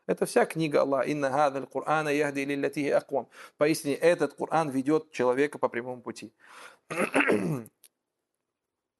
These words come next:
«Мухалифина каваида салафи ва сахаба, сумма язумуна аннахум ахлю суннати валь джамаа».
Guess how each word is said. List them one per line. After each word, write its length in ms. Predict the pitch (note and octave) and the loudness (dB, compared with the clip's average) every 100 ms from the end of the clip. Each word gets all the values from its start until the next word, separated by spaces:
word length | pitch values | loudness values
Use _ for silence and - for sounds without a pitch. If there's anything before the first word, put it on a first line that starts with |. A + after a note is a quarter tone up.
| _ _ _ _ _ _ - - | _ _ _ _ _ _ -12 0
«Мухалифина 600 | C#3+ F#3+ G3+ E3+ G#3 F3 | 4 4 4 2 2 2
каваида 420 | D#3 E3 E3+ C#3+ | 4 6 4 2
салафи 380 | C#3 F3 E3 D3+ | 4 4 4 2
ва 100 | C3 | 0
сахаба, 580 | - C3+ E3 D#3+ C#3+ C#3+ - | 2 2 4 4 2 -2 -8
сумма 300 | - G3 F3+ | -2 0 4
язумуна 460 | D3+ C3+ D3 D#3 C#3 | 2 2 0 2 0
аннахум 260 | C#3+ C3+ C3 | 0 -2 -2
ахлю 180 | B2+ | -4
суннати 360 | A2+ D3 C3+ B2 | -2 0 0 0
валь 120 | A#2 | -2
джамаа». 300 | G#2+ A2+ A2 | -2 -6 -8